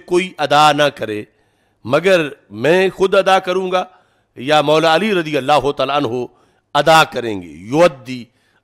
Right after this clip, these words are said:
अदा करना, यानी किसी चीज़ की कीमत, कोई माल या इस तरह की कोई चीज़ें, उसके लिहाज से रसूल अकरम सल्लल्लाहु अलैहि वसल्लम ने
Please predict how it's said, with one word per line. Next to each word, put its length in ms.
अदा 280
करना, 420
यानी 320
किसी 300
चीज़ 300
की 140
कीमत, 560
कोई 180
माल 440
या 80
इस 160
तरह 220
की 360
कोई 160
चीज़ें, 480
उसके 320
लिहाज 240
से 160
रसूल 300
अकरम 320
सल्लल्लाहु 500
अलैहि 140
वसल्लम 340
ने 160